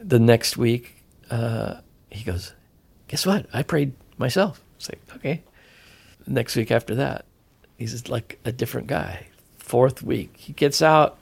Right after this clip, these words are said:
he comes back to night watch. He's like, "I don't know why I was doing that to myself." Stone cold sober the rest of his life. He ha-, he had a moment of clarity. And, uh, and he went on, so he was, became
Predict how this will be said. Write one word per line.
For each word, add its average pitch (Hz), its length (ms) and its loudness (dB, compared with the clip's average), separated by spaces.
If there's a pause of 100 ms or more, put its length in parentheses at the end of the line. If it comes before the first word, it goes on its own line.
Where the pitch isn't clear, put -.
(180)
he 135 140 -6
comes 170 320 2
back 151 280 2
to 131 80 -4
night 131 240 4
watch. 113 340 -2
He's 160 200 -2
like, 131 200 2
"I 165 100 0
don't 233 160 4
know 170 100 6
why 147 240 6
I 165 40 4
was 185 180 -2
doing 196 220 2
that 175 220 0
to - 60 -8
myself." 98 640 -4 (440)
Stone 180 500 6
cold 170 300 6
sober 160 460 4
the 101 80 2
rest 123 240 2
of 101 80 -8
his 120 160 -6
life. 135 560 -4 (560)
He 170 460 2 (400)
ha-, 139 280 0 (400)
he 165 220 4
had 170 200 10
a 160 60 8
moment 156 500 10
of 131 120 0
clarity. 156 840 4 (840)
And, 131 560 10
uh, 120 400 10 (480)
and 135 300 8
he 151 160 6
went 147 260 8
on, 143 380 6
so 135 300 8
he 156 180 8
was, 147 280 6
became 180 560 4